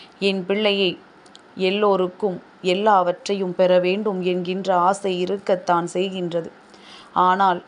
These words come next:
என்ன செய்ய முடியும்? அது எல்லோர் வாழ்க்கையிலும் நடந்துவிடவில்லையே.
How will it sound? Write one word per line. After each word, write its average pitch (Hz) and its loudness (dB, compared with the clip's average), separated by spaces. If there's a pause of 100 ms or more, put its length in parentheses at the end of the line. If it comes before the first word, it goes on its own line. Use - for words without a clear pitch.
என்ன 220 -2
செய்ய 190 -4
முடியும்? 185 -4 (480)
அது 202 2
எல்லோர் 233 2
வாழ்க்கையிலும் 208 0
நடந்துவிடவில்லையே. 185 0